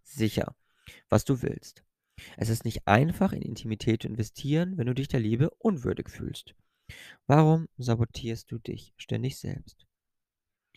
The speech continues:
Sehe dir die Welt aus der Sicht einer, der anderen Person und sagen, äh, und sage oder handle, ähm, dann entsprechend dem,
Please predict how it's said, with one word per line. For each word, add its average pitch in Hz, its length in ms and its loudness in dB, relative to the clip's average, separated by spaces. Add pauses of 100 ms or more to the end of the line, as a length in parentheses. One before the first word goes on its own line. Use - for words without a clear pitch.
(520)
Sehe 160 200 6
dir 147 100 2
die 123 160 2
Welt 120 160 6
aus - 120 -6
der 104 120 0
Sicht 113 320 -4
einer, 110 260 0 (220)
der - 80 0
anderen 110 240 -2
Person 135 500 2 (460)
und 113 220 -4 (260)
sagen, 131 680 0
äh, 123 120 2
und - 180 -4
sage 139 280 4
oder 117 240 2
handle, 143 400 0 (880)
ähm, 113 640 -2
dann 117 180 6
entsprechend 123 800 -6 (160)
dem, 143 320 4